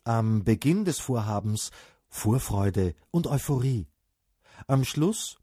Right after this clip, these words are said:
ich verrate es euch lieber gleich, Enttäuschung und Frustration. Doch beginnen wir am Anfang. „Was hätten Sie denn gerne?“, so der freundliche Verkäufer. „Ich brauche alles,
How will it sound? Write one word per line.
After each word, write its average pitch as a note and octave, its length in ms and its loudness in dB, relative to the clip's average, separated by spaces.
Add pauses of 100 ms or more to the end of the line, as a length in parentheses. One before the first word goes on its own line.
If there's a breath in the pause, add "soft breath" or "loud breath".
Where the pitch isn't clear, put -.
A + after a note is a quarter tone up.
(380)
ich C3 280 0
verrate A2+ 520 0
es A2+ 240 -2
euch G#2+ 360 0
lieber F2+ 280 -2
gleich, F#2 560 -6 (360 soft breath)
Enttäuschung G2 840 -2 (240)
und C3+ 160 0
Frustration. F2+ 880 -6 (680 loud breath)
Doch C#3 320 4
beginnen C3 520 4
wir A2+ 380 4
am C#3 140 0
Anfang. B2 580 -6 (1040 loud breath)
„Was F#2 520 -2
hätten A2+ 280 -2
Sie F3 160 -2
denn A#2+ 180 2
gerne?“, F2 380 -2 (260)
so A2 360 4
der G2+ 160 4
freundliche G2 580 -2
Verkäufer. - 560 -6 (920 loud breath)
„Ich F#3 200 0
brauche C3+ 400 0
alles, A2 340 0